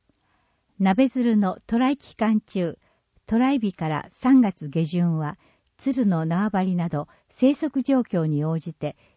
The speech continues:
八代地区内の交通規制を行います。問い合わせ、鶴憩いの里交流センター。電話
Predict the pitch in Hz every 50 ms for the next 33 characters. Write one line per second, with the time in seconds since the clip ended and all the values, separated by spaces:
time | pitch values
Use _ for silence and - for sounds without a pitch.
0 | _ _ - 185 185 - - 254 254 254 - - - - - 233 214 185 170 160
1 | 151 147 143 - - - - - 240 269 254 - - 262 240 - - - - -
2 | 226 185 170 151 143 143 - - 165 165 151 147 151 143 135 143 170 - - -
3 | _ _ _ _ _ _ _ _ _ _ _ _ _ _ _ _ _ - 240 254
4 | 247 240 220 214 208 220 233 - - 185 160 - _ _ _ _ _ _ _ _
5 | _ _ - 277 285 254 190 - - 185 - - 269 262 262 233 233 226 - 220
6 | 208 - 185 180 180 - - 233 240 214 220 214 208 - - 208 185 165 151 _
7 | - 135 123 117 - - _ _ _ _ _ _ _ _ - 170 190 190 185 160
8 | 156 160 151 -